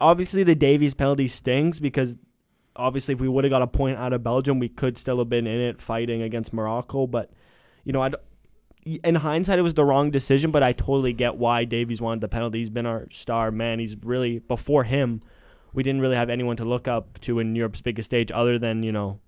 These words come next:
Atiba. But, uh, just the moment, I understand why he got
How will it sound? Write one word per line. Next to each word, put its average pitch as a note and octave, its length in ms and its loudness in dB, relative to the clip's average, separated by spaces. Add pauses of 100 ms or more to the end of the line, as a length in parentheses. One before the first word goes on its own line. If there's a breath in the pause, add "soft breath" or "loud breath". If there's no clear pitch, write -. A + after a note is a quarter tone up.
Atiba. A2+ 580 -4 (880)
But, A#2 240 -4 (240)
uh, A#2 140 -4 (340)
just - 260 -6
the A#2+ 80 0
moment, A#2 300 0
I A#2 60 0
understand A#2+ 440 -2
why G#2 220 0
he G#2 80 -4
got G2+ 260 -4